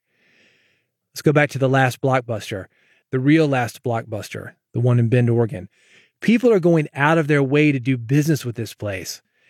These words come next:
And because of that, it's getting a thousand times more media attention than it ever would have otherwise. I guarantee you, back in the day when there were nine thousand Blockbuster stores, there was not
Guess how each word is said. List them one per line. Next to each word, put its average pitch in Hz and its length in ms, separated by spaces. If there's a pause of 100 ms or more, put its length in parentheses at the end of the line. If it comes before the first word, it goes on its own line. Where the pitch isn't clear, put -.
(120)
And 139 100
because 180 400
of 151 80
that, 135 320
it's 135 120
getting 151 280
a 120 60
thousand 170 640
times 156 420
more 151 240
media 147 460
attention 131 480
than 127 120
it 131 160 (240)
ever 196 360
would 139 260
have 127 340 (280)
otherwise. 117 760
I 147 120
guarantee 180 480
you, 127 260 (420)
back 156 300
in 190 80
the 175 80
day 127 380
when 131 180
there 120 80
were 120 80
nine 143 340
thousand 139 420
Blockbuster 143 560
stores, 117 540 (640)
there 151 340
was 170 220
not 147 340